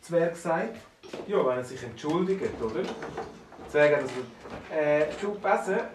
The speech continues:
es tut mir leid. Ich kann nicht wollen, blöde Besen sagen. Es tut mir leid, bitte tu mir doch vergeben.» Der Besen hat ein bisschen gewackelt. «Ah,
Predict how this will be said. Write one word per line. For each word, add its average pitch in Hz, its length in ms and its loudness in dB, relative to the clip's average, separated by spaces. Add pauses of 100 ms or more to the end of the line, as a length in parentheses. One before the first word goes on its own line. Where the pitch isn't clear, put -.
es 156 200 -8
tut 202 220 -6
mir 175 120 -6
leid. 156 460 -4 (600)
Ich 170 120 -10
kann 175 200 -2
nicht 147 180 -4
wollen, 151 260 0
blöde 139 320 -2
Besen 123 360 -2
sagen. 113 420 -8 (880)
Es - 160 -8
tut 165 240 -6
mir 156 120 -8
leid, 127 300 -2 (120)
bitte 196 320 -2
tu 165 60 -2
mir 156 140 4
doch 143 140 0
vergeben.» 107 500 -6 (1700)
Der 98 60 -12
Besen 117 320 -4
hat 107 140 -4
ein 95 60 -8
bisschen 104 360 -6
gewackelt. 92 640 -10 (1600)
«Ah, - 200 -10